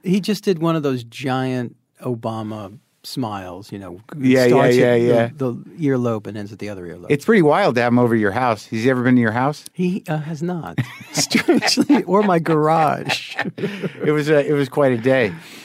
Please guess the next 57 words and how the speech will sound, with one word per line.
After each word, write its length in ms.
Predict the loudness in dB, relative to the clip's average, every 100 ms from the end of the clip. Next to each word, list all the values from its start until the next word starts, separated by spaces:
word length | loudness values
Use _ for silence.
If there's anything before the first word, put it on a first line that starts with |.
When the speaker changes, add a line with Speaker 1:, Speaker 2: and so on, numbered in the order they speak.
| -20 -16
Speaker 2:
So 240 | 0 2 2
how 180 | 2 2
old 140 | 4
are 40 | 4
you? 220 | 4 2 -4 -20 -20 -6
Speaker 1:
Ugh, 640 | 0 2 4 4 2 -2 _ -4
we 60 |
have 120 | -4
to 80 | -4
start 180 | -4 -2
with 100 | -2
the 60 | 0
hardest 320 | 0 0 -4
question 320 | -4 -4 -6
of 80 | -2
all. 100 | 2
Speaker 2:
Well, 100 | 2
I'm 100 | 4
just 200 | 2 2
curious 260 | 2 2 2
'cause 160 | 2
I, 140 | 4 2
I 120 | 2
know 180 | 2 2
we're 160 | 2 0
close 340 | 0 0 2
in 80 | 2
age, 220 | 2 2
but 80 | 2
I 80 | 4
know 160 | 4
that 180 | 2 2
the, 220 | 2 2
that 240 | 2 2 2
Speaker 1:
I'm 40 |
older, 440 | 2 2 2 0 -4
Mark. 300 | -6 -6 -2
I'm 40 |
Speaker 2:
but 100 | 2
not 160 | 2 2
much. 160 | 2
Speaker 1:
fifty-eight. 300 | 2 0 -4 -8 -20 -6
Speaker 2:
So 140 | 0
you're 100 | 0
fifty-eight. 680 | 2 -2 2 2 4 2 -2 _ _
So 160 | _ 0
that 60 | 2
means 260 | 2 2
you 60 | 2
were 100 | 2
born 680 | 2 2 4 4 4 2 0 0
Speaker 1:
And 140 | 2
Speaker 2:
in 40 |
Speaker 1:
I 140 | 4 2
grew 200 | 2 0
up 80 | 0
about 300 | 0 0